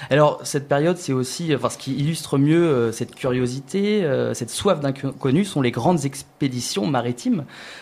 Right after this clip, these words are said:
qui sont, il faut, il faut le souligner, le fruit de progrès,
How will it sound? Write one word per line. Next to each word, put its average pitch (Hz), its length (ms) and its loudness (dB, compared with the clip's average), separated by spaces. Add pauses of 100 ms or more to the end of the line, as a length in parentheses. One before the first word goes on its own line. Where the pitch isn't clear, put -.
qui 127 120 -6
sont, 175 180 0
il 156 60 2
faut, 127 180 0
il 123 100 0
faut 123 120 -2
le 117 40 -4
souligner, 139 440 2
le 139 80 2
fruit 196 420 -2 (220)
de 131 60 0
progrès, 139 600 -2